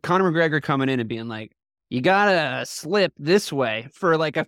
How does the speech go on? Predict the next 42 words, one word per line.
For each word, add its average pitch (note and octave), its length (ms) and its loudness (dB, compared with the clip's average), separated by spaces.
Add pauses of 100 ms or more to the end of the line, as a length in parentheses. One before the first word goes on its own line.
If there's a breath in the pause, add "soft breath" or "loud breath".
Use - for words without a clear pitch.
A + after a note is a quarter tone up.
few F#3 160 -2
minutes E3 460 -4
<laughs> - 40 -18
before - 400 -2
you A3 120 0
go F#3 200 2
fight F#3 220 -4
somebody," C#3+ 280 -10
isn't E3+ 160 -6
gonna D#3+ 140 -6
change C#3+ 580 -8
the C3+ 120 -10
entire, C3 500 0
like, C3+ 180 -6
D C#3+ 180 -10
N B2+ 120 -6
A B2 240 -4
of G#2+ 120 -10
your, A#2 160 -10
like, A#2 180 -10
fighting C3+ 300 -2
style, E2 320 -12
right? A#2 280 -4
So A#2+ 240 0 (580)
can G3+ 360 2
a D#3 60 -12
six-week D3+ 680 -6
camp, C#3 400 -6
what, C3 300 -4
which B2 160 -6
is, B2 120 -8
I A#2+ 100 -8
guess, B2 340 -6
what, B2 340 -2
what B2 220 -4
I A#2 140 0
would A#2+ 220 -8
consider A#2+ 420 -6
ideal A#2 420 -4
from A#2 200 -8
what A#2 120 -6
I'm, A2 180 -10